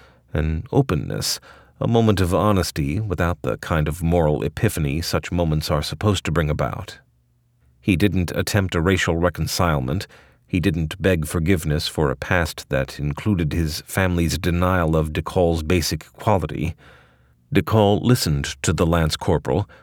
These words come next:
who was his Marine and his responsibility, and then they continued down the mountain. As a black man in America, DeCall could expect that being part of a national organization, be it the Marine Corps or any other,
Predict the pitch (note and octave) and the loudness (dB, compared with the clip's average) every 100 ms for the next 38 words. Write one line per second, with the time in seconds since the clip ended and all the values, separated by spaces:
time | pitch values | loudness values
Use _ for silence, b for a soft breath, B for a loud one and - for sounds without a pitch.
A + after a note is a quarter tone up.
0 | B - D2 D#2 D#2 F2 D2+ D#2 E2 E2+ | B -4 0 0 0 0 0 0 0 2
1 | F2 E2+ D#2+ D2+ - E2 D#2+ D#2+ - E2+ | 0 0 0 0 -2 -4 -2 -4 0 0
2 | D#2 E2 F2 E2 D2 D#2+ - _ _ _ | 0 0 0 0 -2 -4 -6 _ _ _
3 | _ - F#2+ G2 F2+ F2 D#2+ E2 - F#2+ | _ -2 2 4 4 2 0 -4 0 2
4 | D#2+ D2 D2 - E2 D#2 D#2 D#2+ D#2 - | 2 0 -4 0 0 2 0 0 0 -4
5 | - - - _ _ _ _ _ _ _ | -14 -16 -20 _ _ _ _ _ _ _
6 | _ _ A#2 A2+ G#2 B2+ B2+ - F2 D2+ | _ _ 2 4 4 4 4 2 2 2
7 | D#2 E2+ E2+ F2+ D2 - C2 - - _ | 2 2 4 2 2 -2 -6 -6 -16 _
8 | _ - F#2 A2 G2+ G2+ G#2 F#2+ - A2 | _ -4 -2 2 2 2 0 0 0 0
9 | F#2 - F#2 E2+ - - - G#2 F#2+ - | 0 -2 -2 -2 -6 -4 0 2 2 4
10 | G#2 E2+ E2+ G2 F#2 - E2 C2 F2 F2+ | 2 4 2 4 2 0 -2 0 0 0
11 | E2+ E2+ G2+ F#2 - D2 E2+ B B B | 0 2 2 2 0 -2 -6 B B B
12 | - D2+ C2+ D2+ C#2+ D#2 F2 F2 D#2+ F2 | -4 -2 -2 -4 -2 0 0 0 -2 -2
13 | D#2 F2+ D#2+ C#2+ D2+ E2 E2 F#2 C2 E2 | 0 0 -2 0 0 0 2 2 0 -4